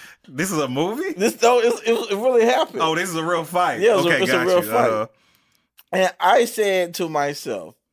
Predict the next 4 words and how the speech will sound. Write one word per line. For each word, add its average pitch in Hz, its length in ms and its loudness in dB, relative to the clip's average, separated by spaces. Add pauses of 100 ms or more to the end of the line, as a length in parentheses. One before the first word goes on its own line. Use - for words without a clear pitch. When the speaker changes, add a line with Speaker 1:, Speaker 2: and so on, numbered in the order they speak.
(960)
Speaker 2:
the 143 160 0
Wing 226 400 -2
Chun 208 360 -2
master 139 580 -2